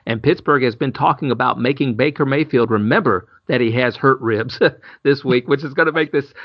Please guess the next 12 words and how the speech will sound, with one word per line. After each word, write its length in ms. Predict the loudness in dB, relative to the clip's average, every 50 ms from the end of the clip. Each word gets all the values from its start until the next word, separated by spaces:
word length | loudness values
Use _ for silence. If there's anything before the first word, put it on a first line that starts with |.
| -14 -8 -4
matchup 460 | -2 -2 -2 -2 -2 -2 -4 -4 -2
just 200 | -2 -4 -4 -4 -6
really, 520 | -8 -4 0 2 2 2 2 2 0 0
really 380 | 0 0 0 2 2 2 0 -2
juicy. 540 | -2 -2 0 0 0 0 -2 -4 -6 -6 -8 -14 -20 -20 -4 0
This 240 | 4 4 6 4 4
is 160 | 2 0 -2
a, 60 | -2
a, 340 | -4 -2 0 2 2 0 0 -2
a, 240 | 0 0 0 0 -2 -4 -4 -2 -2 -2
a 40 |
really 440 | 0 2 2 2 2 2 0 -2 -4